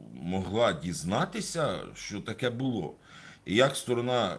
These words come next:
е, захисту могла б, може переконатися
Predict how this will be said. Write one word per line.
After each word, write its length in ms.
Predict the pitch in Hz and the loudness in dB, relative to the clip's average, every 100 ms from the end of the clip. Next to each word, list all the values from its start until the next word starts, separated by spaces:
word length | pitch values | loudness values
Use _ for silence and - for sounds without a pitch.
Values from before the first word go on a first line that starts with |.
| - | -6
е, 220 | 85 87 82 | -6 -4 0
захисту 500 | 135 180 180 - 110 | 0 2 -2 -2 -2
могла 320 | 107 107 151 | 0 0 -2
б, 100 | 151 | -2
може 360 | 104 170 175 147 | 0 2 4 4
переконатися 1300 | 151 170 165 170 185 214 196 - 117 127 139 87 | 4 2 4 4 6 6 6 2 -4 0 0 0